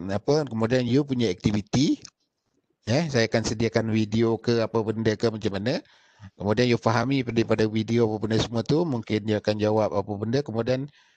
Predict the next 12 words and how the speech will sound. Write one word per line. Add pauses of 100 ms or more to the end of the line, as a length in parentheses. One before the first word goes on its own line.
(120)
di
akhir
lima
belas
minit
kita
akan,
eh,
bersama
balik
semula. (1500)
Supaya